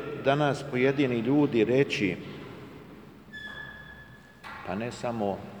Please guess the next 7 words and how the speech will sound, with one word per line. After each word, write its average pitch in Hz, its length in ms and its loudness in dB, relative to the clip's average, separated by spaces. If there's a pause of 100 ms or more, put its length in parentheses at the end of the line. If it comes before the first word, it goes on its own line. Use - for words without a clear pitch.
(100)
Mirjani, 110 640 -2 (720)
nego 85 240 -8
i 82 100 -4 (100)
drugi, 104 500 -4 (1200)
"Pa 117 120 2
ja 131 220 6
ispovedam, 107 840 2